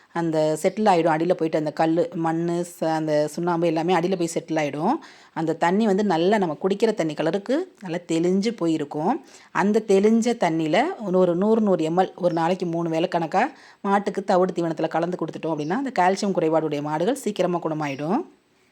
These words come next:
இப்போ பார்த்திங்க அப்படின்னா ஈவினிங் மில்கிங் தான் போயிட்டுருக்கு. ஃபஸ்ட்டு எப்போவுமே பார்வதி தான் கறந்துடுறது. ஏன்னா அவங்க தான் வந்து சொல்கிற பேச்சு கேட்க மாட்டாங்க. கொஞ்சம் ஒரு ஈ வந்து கடிச்சிது அப்படின்னாலே நமக்கு பனிஷ்மெண்ட் கொடுத்துருவாங்க. அதனால வந்து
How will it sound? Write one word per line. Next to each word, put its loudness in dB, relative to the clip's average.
இப்போ 0
பார்த்திங்க 4
அப்படின்னா 2
ஈவினிங் 2
மில்கிங் -4
தான் -2
போயிட்டுருக்கு. 0
ஃபஸ்ட்டு -2
எப்போவுமே 0
பார்வதி 4
தான் 2
கறந்துடுறது. 0
ஏன்னா 2
அவங்க 4
தான் 6
வந்து 4
சொல்கிற 2
பேச்சு -4
கேட்க -2
மாட்டாங்க. 0
கொஞ்சம் 2
ஒரு 4
ஈ 2
வந்து 2
கடிச்சிது 0
அப்படின்னாலே 2
நமக்கு 0
பனிஷ்மெண்ட் -2
கொடுத்துருவாங்க. 2
அதனால 2
வந்து 0